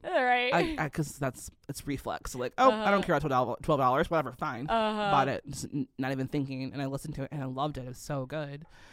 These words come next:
Speaker 2: But, um, I think just because of, like, where my, my brain's been in the last six months, it's been, it's, I'm kind of, like, a little raw. Like, a lo-, lots gone, lots have happened in the last year,
Speaker 1: Mm-hmm.
Speaker 2: and, like, psychologically, I, it's a very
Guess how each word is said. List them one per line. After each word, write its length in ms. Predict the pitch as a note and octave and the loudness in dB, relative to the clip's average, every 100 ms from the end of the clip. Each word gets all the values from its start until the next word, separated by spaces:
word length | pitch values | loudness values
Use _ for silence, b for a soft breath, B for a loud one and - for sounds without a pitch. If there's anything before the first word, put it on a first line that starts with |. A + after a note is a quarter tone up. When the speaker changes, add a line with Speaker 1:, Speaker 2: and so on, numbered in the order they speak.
| B B | B B
Speaker 2:
But, 260 | D3+ C#3 C#3 | -6 -4 -2
um, 420 | C#3+ C#3 C#3 C3 - B B | -2 -2 -2 -4 -10 B B
I 80 | E3 | -4
think 240 | - D#3+ | 0 0
just 120 | - | -2
because 340 | C3+ - C#3+ B2+ | -8 -8 -6 -4
of, 80 | A#2+ | -2
like, 240 | A2 - | -4 -2
where 100 | A#2+ | -2
my, 220 | A2+ G#2+ F#2+ - | -2 -2 -4 -6
my 180 | A2+ | -6
brain's 340 | A2+ A2+ A2 A#2+ | -4 -6 -6 -4
been 180 | C3 C3 | -4 -4
in 160 | A#2+ | -2
the 60 | A#2+ | -2
last 280 | B2 B2 B2+ | -2 -4 -6
six 240 | C3 - | -10 -8
months, 420 | A#2+ C3 B2+ B2+ | -4 -2 -2 -4
it's 240 | - A#2+ - | -8 -14 -10
been, 300 | - A#2 E2+ | -8 -6 -6
it's, 300 | - A2 - - | -8 -10 -12 -8
I'm 180 | B2 C3 | -6 -4
kind 220 | - B2+ | -4 -4
of, 160 | A#2 B2+ | -6 -6
like, 200 | F#2 - _ _ B B B B B B B B B B _ _ _ _ _ _ | -10 -10 _ _ B B B B B B B B B B _ _ _ _ _ _
a 40 | F3+ | 0
little 240 | C4 E4+ D#3 | 4 6 6
raw. 420 | C3 A#2+ B2+ B2+ | 4 4 4 4
Like, 140 | C#3 | 2
a 20 | D#3 | 0
lo-, 340 | E3+ F#3 D#3+ | 0 0 -2
lots 260 | - B3 B3 | 4 4 4
gone, 280 | E3 C3+ C3+ | -2 -2 0
lots 380 | D3+ F#3+ - - | 0 0 -4 -12
have 140 | - | -10
happened 340 | - B2 D#3+ | -6 -4 -4
in 60 | E3 | -4
the 80 | F3+ | -4
last 340 | F#3 G3 - | -4 -4 -8
year, 400 | G#3 G3+ G#3+ G#3 G3 F3+ | -8 -6 -8 -8 -12 -6
Speaker 1:
Mm-hmm. 120 | F#3+ | -4
Speaker 2:
and, 560 | D#3 D#3 C3+ B2+ - - _ _ | -4 -4 -4 -6 -10 -20 _ _
like, 160 | D3 C#3+ | -8 -6
psychologically, 880 | C#3+ C#3+ B2+ A#2 C#3 - D3 C#3 - | -6 -6 -6 -6 -8 -4 0 0 -2
I, 320 | - B2+ G2 | -4 -4 -4
it's 160 | C3+ C#3 | -4 -4
a 60 | |
very 560 | B2+ C3 B2+ B2 A2+ | -2 0 0 0 -2